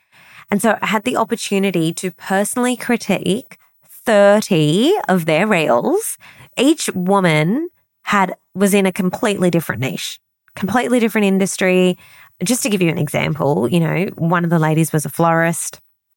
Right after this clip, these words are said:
operating out of her own home. Um, another was, or has a food preserving membership. Uh, another has Indian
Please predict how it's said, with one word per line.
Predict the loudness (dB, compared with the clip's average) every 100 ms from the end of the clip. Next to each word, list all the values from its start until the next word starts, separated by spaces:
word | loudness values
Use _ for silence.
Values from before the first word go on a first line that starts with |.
| _
operating | -2 2 4 4 2 2
out | 2
of | 0
her | 0 0
own | 0
home. | 0 0 0 -2 -8 -14 -18 -16 -6
Um, | -2 -2
another | 2 2 2 0
was, | 2 2 2 0 -2 -6 -2
or | 0
has | 0 0
a | -2
food | -2 0 0 2
preserving | 0 2 0 2 0 0 -2
membership. | -2 -2 -2 -4 -2 -2 -2 _ _ _ _ _ _ _ -10
Uh, | -4 -2 -2
another | 0 0 0 0
has | 0 -2 -2 -8 -10 -12 _ _ _ 2
Indian | 4 6 4 4 4 2 0